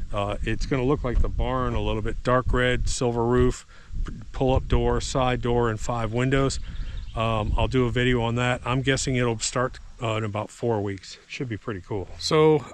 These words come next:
uh, coming to the end of this video, I wanna make one quick note. Someone put a comment on one of my last videos and said, "Doc,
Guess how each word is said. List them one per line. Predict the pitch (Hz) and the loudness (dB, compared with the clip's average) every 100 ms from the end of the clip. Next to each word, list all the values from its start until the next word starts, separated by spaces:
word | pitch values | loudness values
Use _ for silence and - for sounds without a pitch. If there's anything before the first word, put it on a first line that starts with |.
| - | -6
uh, | 127 127 117 - | 0 2 2 -2
coming | - 165 156 | -2 0 0
to | 151 | 0
the | 135 | 2
end | 139 135 | 2 2
of | |
this | 123 107 | 0 -2
video, | 120 120 117 120 120 - _ _ _ - _ _ _ - - - 131 | 0 0 2 0 -2 -10 _ _ _ -20 _ _ _ -20 -20 -10 -4
I | |
wanna | 117 123 | 0 0
make | 120 120 - | 0 -2 -4
one | 117 127 | -4 -2
quick | - 117 - | -4 -8 -6
note. | 110 113 - | -4 -4 -4
Someone | - 139 139 117 | -4 0 0 -2
put | - | -2
a | 107 | -4
comment | - 127 120 113 110 - - - - - - | -2 -2 0 0 -2 -6 -18 -20 -20 -20 -14
on | 101 104 | -6 -2
one | 110 | -2
of | 104 | 0
my | 101 | 0
last | 107 113 - | 0 0 -2
videos | - 107 98 95 95 - | -2 0 0 -2 -4 -6
and | 95 | -6
said, | - 101 92 | -4 -4 -2
"Doc, | 107 107 - | 0 0 -4